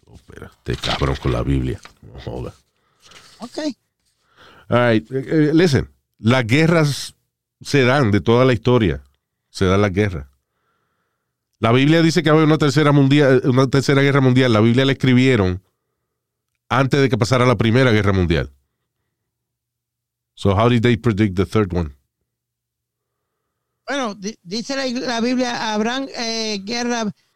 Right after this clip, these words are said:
Speaker 2: naciones contra naciones y solo una será la, la, la que vence.
Speaker 1: Eh, exacto.
Speaker 2: Que va a
Speaker 1: So,
Speaker 2: controlar el mundo.
Speaker 1: right now is Estados Unidos. Next will be China.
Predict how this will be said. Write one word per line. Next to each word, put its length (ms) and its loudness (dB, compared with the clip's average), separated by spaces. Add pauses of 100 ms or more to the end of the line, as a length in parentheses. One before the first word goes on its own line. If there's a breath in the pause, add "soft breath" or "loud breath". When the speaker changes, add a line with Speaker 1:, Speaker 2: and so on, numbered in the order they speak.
(120)
Speaker 2:
naciones 580 -4
contra 380 -6
naciones 460 -4
y 20 -4
solo 360 -4
una 460 -2 (840)
será 680 -6
la, 320 -10
la, 260 -8
la 180 -6
que 160 -6
vence. 380 -4
Speaker 1:
Eh, 360 -2 (240)
exacto. 400 -2
Speaker 2:
Que 60 -2
va 40 -2
a 20 -4 (120)
Speaker 1:
So, 220 0
Speaker 2:
controlar 160 -4
el 120 -4
mundo. 160 0
Speaker 1:
right 220 0
now 280 2
is 160 0
Estados 460 2
Unidos. 380 2 (1160)
Next 420 -10
will 100 0
be 120 0
China. 380 -2